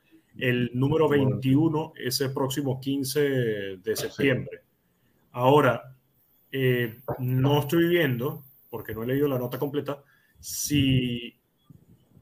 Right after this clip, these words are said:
Speaker 1: todos los jugadores de Grandes Ligas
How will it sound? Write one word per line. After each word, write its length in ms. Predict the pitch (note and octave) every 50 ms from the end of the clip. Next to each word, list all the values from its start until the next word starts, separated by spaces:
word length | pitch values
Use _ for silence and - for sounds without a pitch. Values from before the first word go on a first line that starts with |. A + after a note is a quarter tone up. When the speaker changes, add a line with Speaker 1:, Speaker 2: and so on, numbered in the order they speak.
| _
Speaker 1:
todos 360 | - D3 D3 D3 C#3+ D#3+ E3 D#3+
los 120 | E3+ D#3
jugadores 500 | C#3+ C#3+ B2 A2+ A2 A#2+ C3 C#3 D3+ D3+
de 120 | D3 C3+ A#2
Grandes 420 | A#2 A#2 B2+ C3+ C#3 C#3 C3+ B2
Ligas 640 | C3+ C#3+ C#3+ D3 D#3 F3 E3+ E3+ - - - _